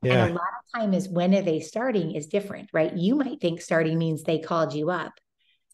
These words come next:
Speaker 1: And I might think starting means I actually served them consistently on their schedule and I'm billing and collecting.
Speaker 2: Yeah. This is huge. I mean, I, I've talked to more than one where, where I could think of a few different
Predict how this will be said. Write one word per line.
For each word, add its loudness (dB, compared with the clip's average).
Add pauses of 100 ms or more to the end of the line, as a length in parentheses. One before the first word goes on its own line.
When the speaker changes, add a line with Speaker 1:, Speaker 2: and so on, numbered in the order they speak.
(140)
Speaker 1:
And 0 (100)
I 2
might -2
think -4
starting 0
means -2
I 0
actually -2
served -2
them -4 (340)
consistently 0
on 0
their -2
schedule 0
and -2
I'm 0
billing 0
and -6
collecting. -4 (100)
Speaker 2:
Yeah. 0 (320)
This 6
is 4
huge. 6
I 4
mean, 8
I, 2
I've -2 (520)
talked -6
to -2
more 0
than 0
one -2
where, -2
where -4 (460)
I 0
could 2
think 0
of 0
a -2
few 0
different 6